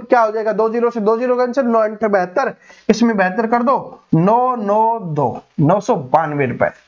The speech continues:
ऑप्शन नंबर एक करेक्ट आंसर हो जाएगा। धीरे स्मार्ट अप्रोच,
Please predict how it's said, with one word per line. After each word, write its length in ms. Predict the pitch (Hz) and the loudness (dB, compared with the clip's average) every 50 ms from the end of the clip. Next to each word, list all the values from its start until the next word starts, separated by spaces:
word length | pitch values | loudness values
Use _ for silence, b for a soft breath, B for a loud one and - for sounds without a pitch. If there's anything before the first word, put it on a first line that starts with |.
| _ _ _ _ _ _ - | _ _ _ _ _ _ 4
ऑप्शन 340 | - 196 190 196 - 262 226 | 4 4 2 -2 -2 -2 0
नंबर 300 | 202 180 180 202 226 220 - | 0 0 0 0 -2 -2 -4
एक 140 | 180 175 - | -4 -2 0
करेक्ट 260 | 175 147 123 127 127 | -2 -2 0 -2 -2
आंसर 260 | 110 113 131 - 135 | -2 -2 -4 -4 -4
हो 80 | - - | -4 -4
जाएगा। 240 | - - - _ _ _ _ _ _ _ _ _ _ _ _ _ _ _ _ _ _ _ _ _ - - _ _ _ _ _ _ _ - | -4 -8 -12 _ _ _ _ _ _ _ _ _ _ _ _ _ _ _ _ _ _ _ _ _ -20 -20 _ _ _ _ _ _ _ -4
धीरे 300 | 196 226 226 240 262 285 269 | -4 -2 -2 0 -2 -2 -4
स्मार्ट 360 | 269 - 233 226 220 214 214 | -4 -6 -4 -4 -4 -4 -4
अप्रोच, 360 | 196 180 185 165 147 143 - | -6 -6 -4 -4 -4 -6 -10